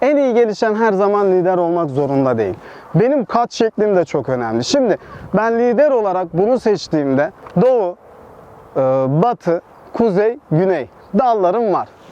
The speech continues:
Doğru, lider olarak bunu seçtiğimde dört tane güzel yan dal kalıyor bana.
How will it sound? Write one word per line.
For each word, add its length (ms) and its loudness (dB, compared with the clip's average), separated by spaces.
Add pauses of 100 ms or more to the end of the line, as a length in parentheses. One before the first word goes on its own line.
(440)
Doğru, 440 0
lider 300 2
olarak 420 -2
bunu 180 0
seçtiğimde 580 0
dört 220 0
tane 240 0
güzel 360 0
yan 240 0
dal 160 0
kalıyor 440 0
bana. 220 -8